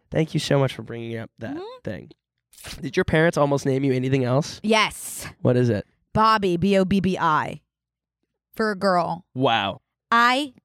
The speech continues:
Speaker 1: Damn, that sucks.
Speaker 2: No, I wish
Speaker 1: Oh.
Speaker 2: that was my name.
Speaker 1: No, I'm saying that
Speaker 2: Oh.
Speaker 1: sucks that you didn't get that
Speaker 2: I
Speaker 1: name.
Speaker 2: know. Don't you think? I, like, I really like it.
Speaker 1: Bobby
Speaker 2: And
Speaker 1: would have been cool.
Speaker 2: I, it's original. That's the thing.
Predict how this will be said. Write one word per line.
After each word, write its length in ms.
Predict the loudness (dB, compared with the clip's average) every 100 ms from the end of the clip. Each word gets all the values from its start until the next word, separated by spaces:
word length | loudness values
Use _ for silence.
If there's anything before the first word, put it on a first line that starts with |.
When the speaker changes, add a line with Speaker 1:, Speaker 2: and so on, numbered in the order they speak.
| _ 0
Speaker 1:
Damn, 280 | 2 2 0
that 140 | 0
sucks. 460 | 0 -2 -6 -10 -2
Speaker 2:
No, 440 | 2 2 2 -4 -2
I 140 | 0 2
wish 220 | 2 2
Speaker 1:
Oh. 40 |
Speaker 2:
that 140 | 0 -2
was 100 | -6
my 140 | -6
name. 280 | -8 -8 -2
Speaker 1:
No, 320 | 2 2 0 -4
I'm 180 | 0 2
saying 240 | 4 4
that 140 | 6 4
Speaker 2:
Oh. 20 |
Speaker 1:
sucks 160 | 2
that 80 | 0
you 100 | 0
didn't 180 | 2 2
get 120 | 2 4
that 40 |
Speaker 2:
I 80 | 4
Speaker 1:
name. 140 | 4
Speaker 2:
know. 240 | 4 4 2
Don't 180 | 0 -2
you 80 |
think? 180 | -2 0
I, 120 | 0
like, 180 | 0 0
I 120 | 0
really 300 | -2 -2 -2
like 300 | 0 -2 0
it. 20 | 0
Speaker 1:
Bobby 180 | 0 -2
Speaker 2:
And 60 |
Speaker 1:
would 80 | -6
have 60 | -6
been 120 | -8
cool. 260 | -10 -6 0
Speaker 2:
I, 200 | 0 0 -4
it's 200 | -4 0
original. 500 | 0 0 -2 -8 -14 _ _ _ _ -4
That's 200 | -4 -2
the 60 |
thing. 380 | -8 -8 -12